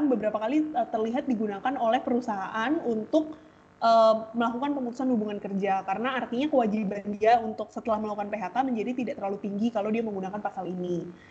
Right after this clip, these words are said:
Tapi ini memang masih menjadi perdebatan nih pasal ini, karena,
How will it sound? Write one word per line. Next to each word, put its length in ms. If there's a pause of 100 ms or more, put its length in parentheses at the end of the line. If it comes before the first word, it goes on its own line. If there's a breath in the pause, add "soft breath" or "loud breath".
(200 loud breath)
Tapi 240
ini 80
memang 240
masih 240
menjadi 320
perdebatan 560
nih 160
pasal 240
ini, 320
karena, 480